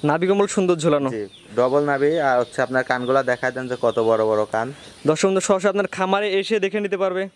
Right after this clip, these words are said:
Speaker 2: জি, সরাসরি খামারে আসলে সব থেকে বেশি ভালো হয়।
Speaker 1: দামটা বলে দেন।
Speaker 2: দাম এটাও সাতাত্তর হাজার টাকা লট।
Speaker 1: সাতাত্তর হাজার টাকার প্যাকেজে সিরিয়াল নাম্বার দুই। এখানে যদি সিঙ্গেল একটা দুইটা নিতে সেক্ষেত্রে দামের ভিন্নতা আসবে কিনা?
Speaker 2: জি, সেখানে দামের ভিন্নতা আসবে।
Speaker 1: সিঙ্গেল নিলে দামের ভিন্নতা আসবে।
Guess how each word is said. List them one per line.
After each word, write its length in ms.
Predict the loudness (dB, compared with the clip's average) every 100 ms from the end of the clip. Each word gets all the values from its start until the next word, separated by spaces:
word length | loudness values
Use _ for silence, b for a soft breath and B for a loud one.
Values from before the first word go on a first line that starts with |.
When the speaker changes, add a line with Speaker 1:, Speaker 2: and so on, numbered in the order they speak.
| -12
Speaker 2:
জি, 100 | -8 -4
সরাসরি 340 | -2 -2 -4
খামারে 320 | -4 -4 -2
আসলে 180 | -2 -2
সব 140 | -2 -2
থেকে 160 | -2 0
বেশি 200 | -2 -4
ভালো 200 | -6 -6
হয়। 120 | -8 -4
Speaker 1:
দামটা 240 | -2 0 0
বলে 160 | 2
দেন। 240 | 0 -2 -8 -14 -20 -4
Speaker 2:
দাম 220 | -2 0
এটাও 160 | 2 2
সাতাত্তর 400 | 0 -6 -2 0
হাজার 180 | 2 0
টাকা 160 | 0 0
লট। 220 | 2 0 -4 B B -4
Speaker 1:
সাতাত্তর 440 | -2 0 0 2
হাজার 160 | 2 0
টাকার 180 | -2 0
প্যাকেজে 360 | -2 0 0
সিরিয়াল 360 | 0 2 2 2
নাম্বার 320 | 2 0 0
দুই। 160 | 0 0
এখানে 720 | 0 0 0 0 2 2 2
যদি 80 | 2 2
সিঙ্গেল 260 | 2 2 2
একটা 220 | 0 -4
দুইটা 240 | 0 0
নিতে 140 | 0 -4
সেক্ষেত্রে 300 | -2 0 2
দামের 180 | 2
ভিন্নতা 240 | 0 0 0
আসবে 180 | 0 -2
কিনা? 180 | -4
Speaker 2:
জি, 140 | -4 -4
সেখানে 300 | -2 -2 0
দামের 240 | -2 -2
ভিন্নতা 320 | -6 -6 -2
আসবে। 220 | -4 -2 0
Speaker 1:
সিঙ্গেল 320 | 2 2 2
নিলে 120 | 2
দামের 180 | 2 0
ভিন্নতা 320 | 0 2 0
আসবে। 200 | -2